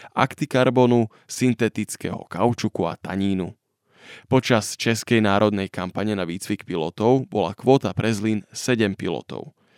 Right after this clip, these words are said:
Jan Baťa ich dodal dvestoštyridsať. Mnohí z nich neskôr bojovali za spojencov, napríklad v britskej R A F, a tým počas vojny dokonca kúpil dve stíhačky Spitfire. Nech majú na čom lietať chlapci.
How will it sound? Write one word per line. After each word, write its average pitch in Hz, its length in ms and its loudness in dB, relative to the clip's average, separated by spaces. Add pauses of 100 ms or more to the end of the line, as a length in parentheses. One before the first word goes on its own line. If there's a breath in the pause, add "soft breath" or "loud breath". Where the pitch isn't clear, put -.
(240 soft breath)
Jan 110 320 2
Baťa - 320 -2
ich 123 80 0
dodal 113 320 4
dvestoštyridsať. - 1040 -6 (480 soft breath)
Mnohí 113 320 4
z 90 80 -6
nich 110 160 2
neskôr 98 400 -2
bojovali 101 460 2
za 98 100 -6
spojencov, 104 560 -4
napríklad 101 640 -2
v 87 80 -18
britskej 104 460 -6 (100)
R - 60 -6
A 80 260 -2
F, - 240 0 (300 soft breath)
a - 100 -20
tým 123 320 -2
počas 110 320 0
vojny 104 320 0
dokonca 107 400 -4
kúpil 98 400 -6
dve 120 220 0
stíhačky 107 420 -2
Spitfire. - 640 -12
Nech - 180 -8
majú 104 240 0
na 87 80 -6
čom 73 220 -14
lietať - 340 -14
chlapci. - 400 -14